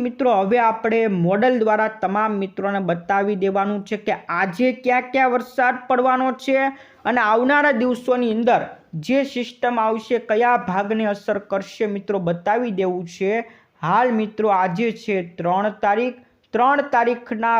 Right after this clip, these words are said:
રોજ આ બંને સિસ્ટમ તમે એક સાથે જોઈ શકો છો. આપણી જે સિસ્ટમ ગુજરાતથી દૂર બસો ને દસ કિલોમીટર દૂર જતી રહી છે એ સિસ્ટમ મિત્રો અહીંયા તમે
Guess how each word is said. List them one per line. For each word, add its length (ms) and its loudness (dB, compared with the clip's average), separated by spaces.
રોજ 240 2
આ 80 0
બંને 420 0
સિસ્ટમ 560 -4
તમે 240 0
એક 180 -16
સાથે 280 -2
જોઈ 300 0
શકો 300 -4
છો. 160 0
આપણી 420 0
જે 120 0
સિસ્ટમ 540 -6
ગુજરાતથી 720 0
દૂર 240 2
બસો 380 -2
ને 80 0
દસ 160 0
કિલોમીટર 440 -2
દૂર 240 2
જતી 280 -2
રહી 200 -2
છે 160 -2
એ 140 -4
સિસ્ટમ 460 -6
મિત્રો 260 -6
અહીંયા 340 -2
તમે 180 0